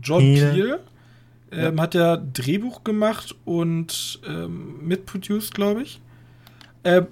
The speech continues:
Speaker 1: Regie geführt hat aber Nia Da Costa.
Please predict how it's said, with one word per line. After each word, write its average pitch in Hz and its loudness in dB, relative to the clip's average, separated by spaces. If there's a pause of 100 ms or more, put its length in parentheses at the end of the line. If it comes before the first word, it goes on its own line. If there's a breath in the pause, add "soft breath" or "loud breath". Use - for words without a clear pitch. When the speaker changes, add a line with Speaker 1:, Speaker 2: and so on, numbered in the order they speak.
Speaker 1:
Regie 143 2
geführt 269 0
hat 240 0
aber 214 8
Nia 202 2
Da 175 2
Costa. 226 -4